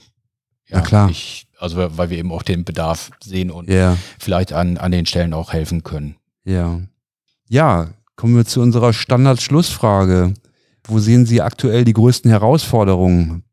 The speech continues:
Speaker 1: bei der digitalen Transformation in unserer Region?
Speaker 2: Ja, für die Digitalisierung braucht es halt, äh, technische Lösungen und, ähm, ja, einen Mentalitätswechsel. Also im Prinzip auch Menschen, die dies herbeiführen und, äh, ja, ein Ökosystem,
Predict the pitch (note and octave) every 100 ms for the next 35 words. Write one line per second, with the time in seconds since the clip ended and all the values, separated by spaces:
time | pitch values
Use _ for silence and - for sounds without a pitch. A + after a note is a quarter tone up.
0 | - F#2 G2 G2 G2+ G2+ G#2 G#2 G#2 A2
1 | G#2 - G#2 G#2 - A#2 G#2+ F#2 F#2+ G#2
2 | G2+ F2+ E2 E2+ E2+ E2 E2+ E2+ E2 -
3 | - _ _ _ _ _ _ _ - F#2
4 | - G#2+ G#2 G#2+ G#2+ A2 G#2 G#2+ B2+ B2
5 | G2+ A2 - G#2 G#2+ G#2 G2+ - G#2 G2
6 | - A2 G#2+ G2+ G#2+ G2+ A2+ A#2+ A2+ A2+
7 | F#2 G2 F#2+ F#2 - F#2+ F#2 F#2 F#2 F#2+
8 | F#2+ F2 F2+ F#2 F#2 F#2 F#2+ F2+ F#2 G2
9 | - A2 - B2 A#2+ A#2+ G#2+ _ _ _
10 | - F2 F2+ F2+ G#2+ G#2+ F2 F2+ G#2 -
11 | G#2 F#2+ G2 F#2+ - F#2+ E2+ E2 G#2 -
12 | A2 G#2 G2+ F#2 F#2+ F#2 - - F2 F2+
13 | F2 E2 E2+ D#2 F2 - - G#2+ A2+ F#2+
14 | F2+ - F#2+ F#2